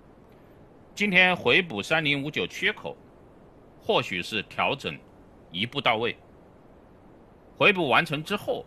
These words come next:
接下来的上涨会更加的踏实、坚实。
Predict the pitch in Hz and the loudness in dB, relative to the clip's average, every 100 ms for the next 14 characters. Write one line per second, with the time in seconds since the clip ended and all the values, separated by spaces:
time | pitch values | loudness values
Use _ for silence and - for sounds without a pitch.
0 | - - 190 202 170 113 107 - 135 95 | -16 -2 0 4 2 2 0 0 0 0
1 | 73 - - - 104 90 - 240 160 98 | -8 -10 -20 -8 -6 -4 -2 -4 -4 -6
2 | 107 101 95 73 - - - - - 151 | -2 -2 -2 -10 -14 -20 -20 -18 2 6
3 | 156 - - 73 - - - - - - | 6 4 -8 -14 -16 -20 -20 -20 -20 -20
4 | - - - - - - 170 165 - - | -20 -20 -20 -20 -12 4 6 6 0 -10